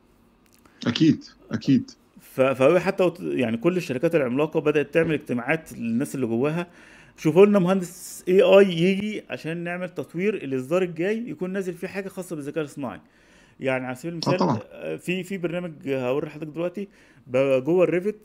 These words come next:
Speaker 2: إن أنا مثلًا لو عملت ريندر لصورة واكتشفت خطأ، آه، أقول له:
Speaker 1: مم.
Speaker 2: "عالج لي الخطأ دوت". "طب اعمل لي الصورة دي في الربيع، اعملها في الخريف، آه، الغي لي الأشخاص اللي موجودين، طب ضيف لي"،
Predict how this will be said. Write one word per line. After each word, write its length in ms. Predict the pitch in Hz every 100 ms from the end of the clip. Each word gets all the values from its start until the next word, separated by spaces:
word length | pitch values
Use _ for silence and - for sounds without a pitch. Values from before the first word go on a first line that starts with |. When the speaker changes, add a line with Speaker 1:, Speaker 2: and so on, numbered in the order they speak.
| -
Speaker 2:
إن 180 | 143 135
أنا 100 | 156
مثلًا 520 | 170 170 175 175 170
لو 100 | 127
عملت 280 | 123 160 165
ريندر 320 | 170 180 170
لصورة 460 | 135 127 156 131 98
واكتشفت 380 | 120 - 170 170
خطأ، 360 | - 160 - - _ _ _ _ _
آه، 240 | - 120 120
أقول 240 | 131 160 170
له: 80 |
Speaker 1:
مم. 60 | 139
Speaker 2:
"عالج 200 | 123 117
لي 120 | 151
الخطأ 320 | 147 156 143 123
دوت". 440 | 120 104 - _ _ - _ -
"طب 240 | 131 131
اعمل 280 | 139 135 175
لي 120 | 185
الصورة 260 | 170 175 175
دي 100 | 170
في 100 | 165
الربيع، 360 | 135 127 131 110
اعملها 260 | 120 147
في 180 | 143 139
الخريف، 600 | 120 - 131 135 - - 95
آه، 600 | 123 120 117 117 120 -
الغي 420 | 143 135 127 135
لي 60 | 180
الأشخاص 360 | 170 139 175 165
اللي 120 | 147
موجودين، 440 | 135 127 135 135
طب 200 | 117 117
ضيف 220 | 123 175 180
لي"، 220 | 180